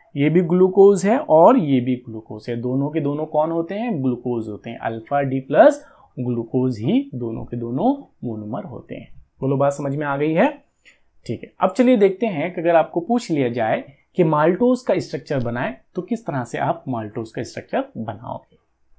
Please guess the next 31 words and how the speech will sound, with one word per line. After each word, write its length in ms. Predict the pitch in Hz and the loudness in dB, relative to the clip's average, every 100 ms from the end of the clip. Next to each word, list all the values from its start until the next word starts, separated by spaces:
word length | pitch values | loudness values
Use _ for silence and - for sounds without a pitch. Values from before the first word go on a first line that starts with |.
| _ _ _ _ _ _ _ - | _ _ _ _ _ _ _ -2
देखिए, 220 | 170 233 226 | 2 6 6
जैसा 300 | 156 135 170 | 4 2 4
कि 80 | |
आप 120 | 170 165 | 6 6
जानते 380 | 156 160 160 | 4 0 -2
हैं 240 | 190 185 226 | -4 -4 -2
कि 100 | 196 | 0
माल्टोज 580 | 147 131 135 185 208 160 | 2 2 2 2 2 0
दो 300 | 131 240 226 | 4 6 6
मोनोसैकेराइड 600 | 160 143 127 120 117 113 | 2 0 -4 -4 -4 -6
से 120 | 117 | -6
मिलकर 240 | 110 107 | -6 -6
बना 200 | 107 104 | -6 -6
है। 120 | 98 | -8
कौन 300 | 101 - 151 | -6 0 0
कौन 220 | 175 185 185 | 2 0 2
से? 160 | 254 | 2
अल्फा 340 | - 123 - 135 | 4 2 2 0
डी 140 | 135 | 0
प्लस 280 | 139 143 143 | 0 0 0
ग्लूकोज 340 | 151 156 240 233 | -4 2 2 4
और 120 | 135 | 0
दूसरा 280 | 131 127 139 | 0 -2 -2
भी 120 | 139 | -2
कौन 220 | 143 156 | -2 -2
होता 220 | 170 170 | 0 0
है? 120 | 233 285 | -2 0
अल्फा 320 | 143 135 143 | -2 0 0
डी 140 | 135 | 0
प्लस 240 | 123 117 107 | -2 -4 -6
ग्लूकोज। 420 | 117 110 110 | -8 -8 -8